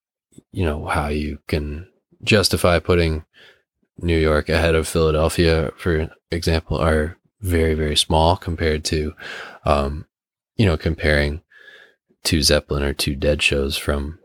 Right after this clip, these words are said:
the same tour around this point in time, where you've got a lot more, uh, things that differ from night to night. Uh, and the Stones were very consistent,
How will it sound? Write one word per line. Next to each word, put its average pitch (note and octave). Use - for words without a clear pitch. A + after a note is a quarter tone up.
the A2+
same F2+
tour D#2
around E2
this D2+
point E2
in C#2+
time, D2
where D2
you've D2
got C#2+
a C#2+
lot C#2+
more, D2
uh, -
things D2
that -
differ D#2
from D2+
night D#2
to -
night. D#2
Uh, D#2
and A2+
the F2+
Stones F2+
were E2
very D2+
consistent, -